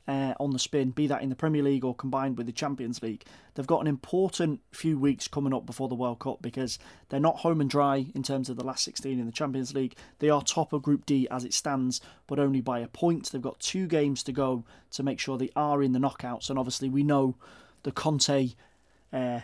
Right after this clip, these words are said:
jinx or the Conte hex, which is maybe overplayed a little bit, but he, he'll want to get that shaken off in the Premier League between now and the World Cup. They've got Bournemouth away, they've got Liverpool at home,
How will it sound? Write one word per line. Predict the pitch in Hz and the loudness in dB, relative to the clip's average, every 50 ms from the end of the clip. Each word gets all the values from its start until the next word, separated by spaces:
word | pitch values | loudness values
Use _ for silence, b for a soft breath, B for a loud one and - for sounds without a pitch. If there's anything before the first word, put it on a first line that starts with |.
| - _ - | -10 _ 0
jinx | - 165 151 139 147 - - - | 4 4 4 4 2 0 -2 -2
or | 135 117 | -2 -2
the | 127 | -2
Conte | - - 156 143 - - 143 135 | 0 0 0 0 0 0 0 -2
hex, | - - - 160 - - - - - - | -2 0 -2 -2 -2 -2 -6 -6 -4 -4
which | 202 165 - | -4 -4 -4
is | 180 170 | -2 2
maybe | 196 202 170 170 | 2 4 4 6
overplayed | 165 156 147 139 - - 151 147 135 | 6 4 4 2 0 2 2 2 4
a | 135 | 4
little | 143 160 156 - 139 123 | 2 2 2 0 -2 -2
bit, | 127 139 - - | 0 -2 -2 0
but | 139 143 131 - - _ | 0 0 0 0 -4 _
he, | - 139 | 0 2
he'll | 160 147 156 147 160 | 2 2 2 2 2
want | 156 170 175 170 - | 2 2 0 0 -2
to | - 147 | -4 -2
get | 151 147 - - | -2 -2 -2 0
that | - 143 127 - b b b b b b b | -2 -2 -2 -4 b b b b b b b
shaken | - - - 165 147 131 - 139 135 | -6 0 2 2 2 2 0 0 0
off | 135 131 131 - - - b b b b b _ _ _ _ _ | 0 0 -2 -4 -10 -18 b b b b b _ _ _ _ _
in | - 196 196 | 4 4 4
the | 185 | 4
Premier | 165 - 160 156 151 | 4 2 2 2 4
League | 147 151 143 | 4 2 2
between | 143 - - 143 135 | 0 0 0 0 2
now | 139 139 135 | 2 2 2
and | 131 131 | 2 0
the | |
World | 123 127 127 127 | 0 0 -2 -2
Cup. | - - 151 143 - | -2 -2 -2 -2 -2
They've | 147 139 | -4 -6
got | - - - 123 - | -4 -6 -8 -2 2
Bournemouth | 170 170 175 165 156 139 - | 2 4 4 4 2 0 -2
away, | 143 135 143 143 143 143 135 | -2 0 0 2 2 2 2
they've | 131 117 | 0 -2
got | - - | -4 -4
Liverpool | 113 135 139 151 165 185 175 175 - - 156 147 135 | -2 2 4 4 6 4 4 2 0 0 0 0 0
at | 104 - | 0 2
home, | 147 147 139 135 127 127 | 4 4 4 4 4 0